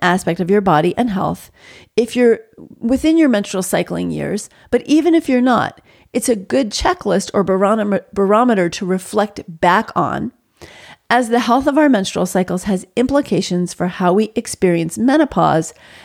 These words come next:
and also our health after it. And if you are in your menstrual cycling years,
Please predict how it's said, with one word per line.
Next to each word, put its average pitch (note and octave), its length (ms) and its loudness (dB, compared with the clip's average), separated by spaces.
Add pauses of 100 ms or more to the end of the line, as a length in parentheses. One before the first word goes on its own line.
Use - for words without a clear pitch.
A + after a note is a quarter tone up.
(100)
and G#3+ 180 2
also F#3 300 0
our - 160 2
health F3 360 -4
after A#3+ 320 0
it. - 240 -6 (360)
And F#3 120 -2
if G3 100 -4
you A3 260 -6
are D#4 300 4
in C#4+ 180 2
your G#3 120 0
menstrual E3+ 360 0
cycling D3+ 500 -4
years, C3 420 -8